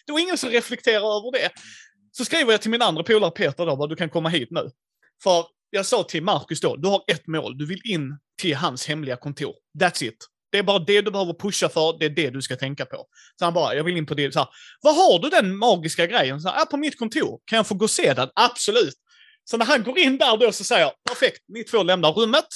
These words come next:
Och så körde jag lite med de andra. "Nu går ni alla in i rummet."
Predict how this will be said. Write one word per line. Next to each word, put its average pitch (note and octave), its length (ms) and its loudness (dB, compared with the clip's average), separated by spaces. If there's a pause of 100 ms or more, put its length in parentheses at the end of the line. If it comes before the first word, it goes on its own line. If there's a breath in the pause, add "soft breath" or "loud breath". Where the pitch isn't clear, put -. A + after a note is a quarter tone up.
(140)
Och F3 120 -6
så F3 100 -4
körde E3 280 2
jag D3+ 80 4
lite D3 200 -2
med C#3+ 100 -6
de E3 100 -2
andra. G#3 360 0 (300)
"Nu F#3+ 160 -2
går G3+ 100 -6
ni A3 120 0
alla B3 320 4
in A#3+ 160 0
i F#3 60 0
rummet." C#3+ 320 -6